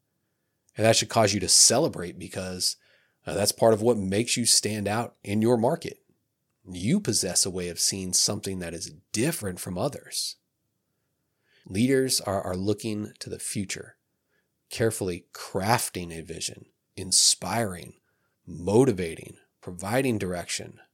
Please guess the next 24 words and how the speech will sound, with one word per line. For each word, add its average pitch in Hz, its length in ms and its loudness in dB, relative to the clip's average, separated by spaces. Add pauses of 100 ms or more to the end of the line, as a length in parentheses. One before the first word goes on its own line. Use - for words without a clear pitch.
(380)
They 101 120 -2
are 98 80 -6
taking 95 600 -4
calculated 120 680 -2
risks, - 640 -2 (600)
all 127 400 4
while 95 260 -2
looking 123 480 -2
at 101 140 -6
the 90 80 -8
larger 92 400 0
picture - 600 -4 (220)
from 95 200 -6
a 87 60 -2
long-term 98 880 2
viewpoint. 95 500 -6 (1160)
Vision 113 340 4
is 104 140 4
the 95 140 0
essential 113 760 4
differentiation 98 1080 -2
between 90 360 -6
the 85 60 -10
manager 98 720 -2